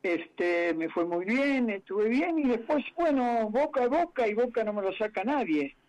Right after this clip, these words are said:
Yo nací siendo de Boca, jugué con los mejores, yo creo que sesenta y nueve setenta fue uno de los grandes equipos de Boca, sin desmerecer, por supuesto, lo que han hecho esta gente joven de ahora, ¿no?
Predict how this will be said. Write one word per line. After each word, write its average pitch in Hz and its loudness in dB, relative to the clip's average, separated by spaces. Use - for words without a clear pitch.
Yo 180 0
nací 190 -2
siendo 190 0
de 180 2
Boca, 214 0
jugué 180 0
con 175 -4
los 170 -2
mejores, 220 0
yo 165 -4
creo 170 -6
que 175 -8
sesenta 160 -8
y 170 -6
nueve 185 -4
setenta 165 -4
fue 160 -6
uno 165 -2
de 156 0
los 151 0
grandes 170 -2
equipos 156 -4
de 151 2
Boca, 208 0
sin 214 0
desmerecer, 180 -2
por 180 -2
supuesto, 196 -6
lo 160 -2
que 170 -4
han 165 -4
hecho 175 -8
esta 156 -6
gente 170 -8
joven 170 -2
de 156 0
ahora, 170 0
¿no? 208 -6